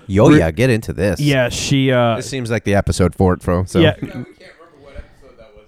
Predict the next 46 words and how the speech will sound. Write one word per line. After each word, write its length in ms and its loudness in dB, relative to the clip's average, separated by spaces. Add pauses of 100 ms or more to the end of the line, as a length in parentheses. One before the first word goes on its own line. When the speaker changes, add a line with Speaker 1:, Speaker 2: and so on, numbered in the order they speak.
Speaker 3:
'cause 140 -20
that's 240 -20
a 200 -20
good 160 -20
episode. 520 -18
Speaker 2:
It 20 -4
was 140 0
a 40 2
while 240 4
ago, 160 0
but 240 -2
so 200 0
she 320 -4
recently 640 -4
had 280 0
a 40 0
pair 360 0
of 320 0 (320)
shoes 340 0
that 120 -2
she 140 0
had 100 2
worn 360 2
for 200 0
a 60 2
while 560 0
and, 260 -2
uh, 220 -2 (160)
put 180 -2
them 140 0
up 240 -2
on 440 -2 (140)
Instagram. 640 -2
Speaker 1:
Barely 380 -2
shoes. 520 -4
Speaker 2:
Yeah, 380 0
I 60 -2
mean, 240 0
huge 540 0
heels, 360 0
but, 320 -2
uh, 320 -4
yeah, 280 -12
um, 500 -12
sh-, 240 -14
yeah, 180 -2